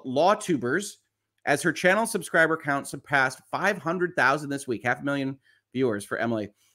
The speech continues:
Her podcast, The Emily Show, rose to number one this month on Apple Podcasts for U S entertainment news, up from seventh place, according to Chartable.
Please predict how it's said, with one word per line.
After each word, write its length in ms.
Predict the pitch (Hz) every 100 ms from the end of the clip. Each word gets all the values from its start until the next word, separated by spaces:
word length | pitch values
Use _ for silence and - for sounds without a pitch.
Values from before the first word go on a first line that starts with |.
| _
Her 120 | 175
podcast, 540 | - 175 226 202 151 151
The 140 | 143
Emily 240 | 170 214
Show, 180 | - 160
rose 240 | 151 156 156
to 60 |
number 200 | 147 131
one 280 | 123 185 269
this 180 | 214 -
month 220 | 135 131
on 80 | 127
Apple 260 | 120 120
Podcasts 460 | 110 127 117 123 117
for 80 | 120
U 160 | 117
S 100 | 110
entertainment 460 | 107 104 - 185 170
news, 220 | 180 175 -
up 180 | 240
from 160 | 208 165
seventh 380 | 156 131 123 -
place, 320 | 160 160 156 _ _ _ _ -
according 600 | 170 - 151 135 123 120 - _ -
to 160 | 117
Chartable. 920 | 101 - 196 233 233 - 131 104 98